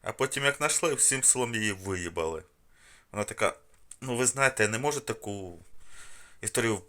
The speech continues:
в газеті все одно друкувати. Може, є якась інша історія?" Ну, така не весела, а нейтральна.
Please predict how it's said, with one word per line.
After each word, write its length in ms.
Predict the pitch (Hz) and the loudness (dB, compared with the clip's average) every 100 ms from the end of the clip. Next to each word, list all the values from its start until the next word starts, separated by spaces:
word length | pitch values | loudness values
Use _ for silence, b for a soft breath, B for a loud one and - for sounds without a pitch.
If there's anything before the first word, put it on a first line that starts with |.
| - 101 | -8 -2
в 40 | |
газеті 320 | 120 117 107 | 2 2 4
все 120 | - | 2
одно 140 | 98 95 | 2 -2
друкувати. 380 | 95 104 95 135 | -2 -2 -2 0
Може, 120 | 147 | 0
є 60 | |
якась 260 | - - - | 0 4 4
інша 240 | 208 - | 6 4
історія?" 260 | 120 208 208 | 2 2 0
Ну, 60 | - | 0
така 240 | - - | 0 0
не 220 | 160 262 | 0 0
весела, 420 | 311 302 240 143 - | 2 2 2 0 4
а 100 | 170 | 4
нейтральна. 760 | 160 151 139 107 82 82 82 | 4 0 4 6 6 4 -8